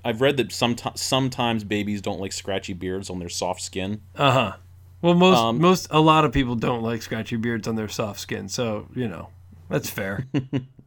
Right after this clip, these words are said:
Speaker 1: I also know a guy, uh, at work who had a beard, and then when he shaved it, his kid was scared of him for a while 'cause he didn't know who he was.
Speaker 2: I saw a video like that on the internet, yeah.
Speaker 1: Yeah, so I'm like, "Eh, let's just, let's let the ki-,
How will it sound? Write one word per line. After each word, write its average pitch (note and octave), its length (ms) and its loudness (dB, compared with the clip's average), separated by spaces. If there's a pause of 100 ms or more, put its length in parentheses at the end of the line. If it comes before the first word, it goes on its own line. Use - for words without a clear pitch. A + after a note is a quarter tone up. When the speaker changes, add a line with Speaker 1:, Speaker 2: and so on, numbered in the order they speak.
(140)
Speaker 1:
I C#3 100 8
also D3+ 340 8
know B2 160 8
a A2+ 60 4
guy, G#2 440 4
uh, G2 220 2
at F2+ 160 0
work G2+ 380 0
who G2+ 200 -4
had G2 220 2
a F#2+ 40 -2
beard, G2+ 440 -4
and G2+ 120 -2
then G2+ 120 -4
when G2 80 -4
he F#2+ 80 -6
shaved G2 400 -2
it, F2+ 80 -4
his G2 140 -8
kid G2 180 -6
was F#2 120 -8
scared G2 360 -4
of F#2 60 -6
him F2+ 120 -6
for F2+ 160 -8
a F2 60 -4
while F2+ 240 -4
'cause F2 80 -10
he F2+ 60 -6
didn't F2+ 180 -6
know F#2 100 -6
who F#2 100 -6
he F2 60 -6
was. F#2+ 480 -4
Speaker 2:
I D3+ 140 0
saw E3+ 300 2
a C#3 40 2
video C#3 320 0
like A#2 220 0
that A#2 160 0
on A2 140 0
the A2 80 -2
internet, G#2 420 -4
yeah. A2+ 240 -2 (340)
Speaker 1:
Yeah, A2 300 4
so A#2+ 220 6
I'm A#2+ 120 6
like, B2+ 160 4
"Eh, B3 220 2
let's G3+ 240 2
just, G3+ 180 -2
let's G3 260 2
let G#3+ 140 2
the D#3+ 80 0
ki-, - 140 -12